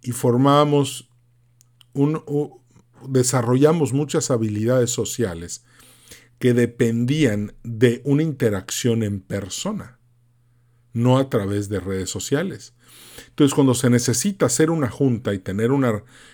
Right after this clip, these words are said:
y, y caerle bien a alguien y hacer una labor buena diplomática,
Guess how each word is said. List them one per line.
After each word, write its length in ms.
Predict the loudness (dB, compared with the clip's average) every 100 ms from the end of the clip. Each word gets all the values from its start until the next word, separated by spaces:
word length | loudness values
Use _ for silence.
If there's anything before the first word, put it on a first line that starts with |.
| _
y, 240 | -8 -6
y 40 | -4
caerle 400 | 2 4 4 4
bien 240 | 4 4
a 160 | 2 2
alguien 340 | 0 0 -4
y 60 | -4
hacer 240 | -6 -4
una 180 | 0 0
labor 380 | 0 2 2 0 -2
buena 300 | 0 2 0
diplomática, 800 | -2 -4 -4 -6 -8 -12 -12